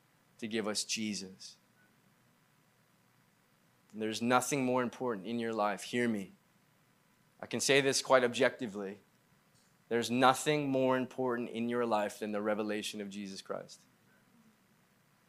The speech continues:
who he is. And when we have ideas about him that are keeping us from him, God is liable to break into that place. But Jesus,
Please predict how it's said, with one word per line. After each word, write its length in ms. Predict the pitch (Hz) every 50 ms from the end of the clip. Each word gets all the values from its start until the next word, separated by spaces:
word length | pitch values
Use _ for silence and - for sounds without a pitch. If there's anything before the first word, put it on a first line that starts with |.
| _ _ _ _ _ _ _ _ _ _ _ _
who 180 | - - 123 120
he 220 | 110 113 113 113
is. 420 | 110 110 101 101 104 - - - - _ _ _ _ _ _ _ _ _ _ _ _ _ _ _ _ _ _ _ _ _ _ _ _ _ _ _ _ _ _ -
And 100 | 104 110
when 140 | 120 123 131
we 100 | 135 135
have 180 | 143 139 131
ideas 480 | 147 139 135 120 123 135 147 147 139 123
about 420 | 131 110 - 127 131 123 120 -
him 280 | 120 117 110 107 110 113
that 140 | 117 113 113
are 80 | 113
keeping 340 | 113 - 127 110 123 120 117
us 160 | 110 107 -
from 380 | - - - 113 117 123 120 110
him, 280 | 110 104 101 95 92 - _ _ _ _ _ _ _ _ _ _ _ _ _ _ _ _ -
God 240 | 113 117 110 113 113
is 140 | 117 107 110
liable 380 | 120 110 110 113 110 107 110
to 80 | 107 107
break 320 | 90 110 107 104 101 -
into 180 | 110 98 101 101
that 220 | 98 90 85 -
place. 420 | - 104 87 90 90 - - - - _ _ _ _ _ _ _ _ _ _ _ _ _ _ _ _ _ _ _ _ _ _ _ _ _ _ _ _ _ _ _ _ _ _ _ _ _ _ _
But 1400 | - - - - - _ _ _ _ _ _ _ _ _ _ _ _ _ _ _ _ _ _ _ _ _ - 110
Jesus, 720 | 107 127 135 135 139 135 151 147 139 143 - - - -